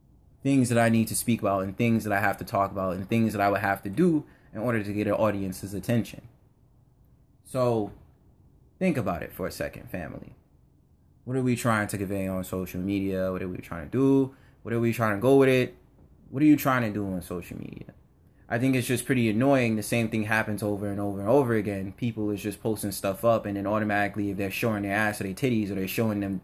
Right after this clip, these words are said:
they have a six-pack or something like that, automatically they're promoting for these, uh, teeth whitening products or, uh, clothes and Fashion Nova and this, that, and the third because people need sales. So it's kinda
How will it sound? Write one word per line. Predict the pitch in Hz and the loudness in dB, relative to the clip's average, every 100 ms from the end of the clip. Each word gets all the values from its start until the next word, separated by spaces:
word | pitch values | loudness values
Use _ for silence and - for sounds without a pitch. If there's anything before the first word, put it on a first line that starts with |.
| - | -6
they | 101 | -4
have | 101 90 | -2 -2
a | |
six-pack | - 131 120 - 104 101 | -4 -6 -4 -4 -4 -6
or | |
something | 98 101 95 | -6 -6 -6
like | 95 90 | -6 -4
that, | 101 95 - - - | -2 -4 -8 -18 -6
automatically | 117 120 117 113 107 110 | 0 2 4 2 2 0
they're | 107 104 101 92 - - _ _ _ _ _ - | 4 2 2 -4 -14 -20 _ _ _ _ _ -8
promoting | 127 127 131 117 110 | 0 2 2 0 -2
for | - 113 | 0 0
these, | 110 110 101 | 2 2 2
uh, | 107 101 95 92 - _ _ _ _ _ | 0 0 0 -6 -12 _ _ _ _ _
teeth | - 214 185 | 2 2 2
whitening | 120 151 175 131 120 117 | 4 4 4 4 4 4
products | 131 110 104 110 - - - _ _ _ _ _ | 4 4 2 -2 -4 -14 -18 _ _ _ _ _
or, | 117 123 117 | -2 4 6
uh, | 113 110 104 | 6 4 2
clothes | - 165 170 156 143 131 110 | 0 6 8 10 10 6 2
and | 104 98 | -2 -2
Fashion | 92 151 156 147 143 | 0 2 2 2 2
Nova | 143 156 143 131 | 6 6 4 4
and | 127 127 | 2 2
this, | 131 | 0
that, | 131 123 | 0 2
and | 120 | 0
the | |
third | 117 156 165 127 | -2 -2 0 -2
because | 120 113 110 117 | -4 0 0 -2
people | - 101 113 | -6 -4 0
need | 113 120 113 | 2 2 0
sales. | 135 156 92 - - - - | -2 -2 -4 -10 -20 -20 -6
So | 131 147 | 0 0
it's | 139 | 2
kinda | 156 156 135 113 | 2 4 4 0